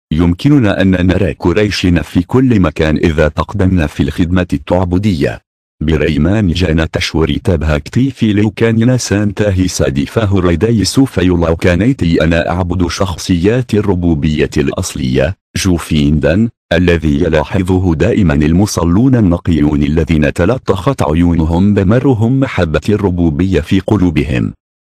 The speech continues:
بس الخامسة وثمانية وثلاثين دقيقة صباحا، أولئك الممتلئون بمحبة الله يرون له أمامهم باستمرار.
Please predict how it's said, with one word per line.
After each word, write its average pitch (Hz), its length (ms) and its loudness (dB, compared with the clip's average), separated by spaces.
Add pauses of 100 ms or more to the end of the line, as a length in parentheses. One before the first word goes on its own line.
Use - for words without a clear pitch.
(140)
بس 78 320 -2
الخامسة 87 640 -2
وثمانية 82 640 2
وثلاثين 78 680 0
دقيقة 85 640 -2
صباحا، 87 720 0 (220)
أولئك 90 360 0
الممتلئون 92 720 0
بمحبة 85 540 0 (100)
الله 82 440 2
يرون 80 440 0
له 80 440 0
أمامهم 76 600 0
باستمرار. 85 840 -2